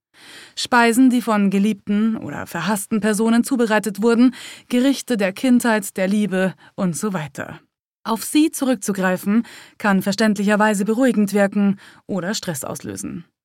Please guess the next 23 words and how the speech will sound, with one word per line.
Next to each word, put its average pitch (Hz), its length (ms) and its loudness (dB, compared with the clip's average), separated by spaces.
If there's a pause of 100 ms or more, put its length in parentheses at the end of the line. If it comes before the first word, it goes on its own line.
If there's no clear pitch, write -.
(540)
Sicherlich 220 680 -2
ist - 200 -6
das 180 160 -6
neue 185 240 0
Interesse 190 500 -4
an 180 160 -2
traditionellen 196 640 0
Gerichten 214 420 -2
auch - 220 -8
darin 226 420 -2
begründet, 214 500 0 (440)
dass 214 240 -2
während 220 340 0
der 202 80 0
Pandemie 214 560 4
wieder 208 220 2
vermehrt 202 400 0
zu 208 140 -2
Hause 202 360 0
und 185 200 -4
miteinander 180 440 -2
gekocht 170 480 -6
wurde. 98 320 -6